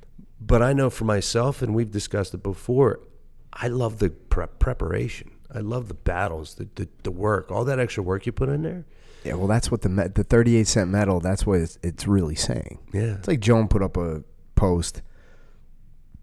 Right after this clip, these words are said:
Speaker 2: when she got her most recent stripe. And it was like, uh, "I know it's just a piece of tape, but,"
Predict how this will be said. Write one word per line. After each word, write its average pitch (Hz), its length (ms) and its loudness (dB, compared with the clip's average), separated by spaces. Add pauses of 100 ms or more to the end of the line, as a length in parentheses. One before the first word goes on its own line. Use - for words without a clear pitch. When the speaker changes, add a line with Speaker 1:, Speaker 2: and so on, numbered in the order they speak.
(160)
Speaker 2:
when 123 140 -2
she - 140 0
got 107 160 2
her 107 80 2
most 98 260 0
recent 92 300 -2
stripe. - 400 -4 (460)
And 90 260 -4
it 87 100 0
was 92 180 2
like, 90 320 2
uh, 85 280 0 (180)
"I 95 80 0
know 104 160 2
it's 92 100 -2
just - 260 0
a 90 60 -6
piece 98 260 2
of 87 120 -6
tape, 123 440 4
but," 87 360 0